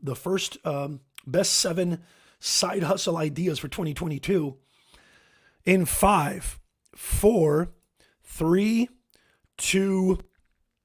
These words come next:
one. Here's the draw right here. Let's see who gets it. Come on, no whammies, no whammies, no whammies. Let's see who gets it. Who's gonna get the pillow?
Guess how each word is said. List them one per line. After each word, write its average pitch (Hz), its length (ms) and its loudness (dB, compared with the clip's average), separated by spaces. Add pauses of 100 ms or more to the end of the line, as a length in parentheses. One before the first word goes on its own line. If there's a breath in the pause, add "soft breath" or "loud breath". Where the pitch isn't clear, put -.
(360)
one. 151 480 2
Here's 160 300 0
the 196 80 4
draw 175 260 6
right 165 240 4
here. 175 240 4
Let's 165 180 0
see 202 140 0
who 185 160 4
gets 233 260 6
it. - 220 0 (840 soft breath)
Come 214 200 6
on, 208 280 6
no 208 200 10
whammies, 185 640 4
no 208 300 0
whammies, 170 640 2
no 185 280 6
whammies. 165 560 2
Let's 190 200 0
see 233 160 -2
who 202 180 2
gets 214 340 2
it. 180 200 2
Who's 226 240 2
gonna 226 160 4
get 220 200 2
the - 80 0
pillow? 269 680 10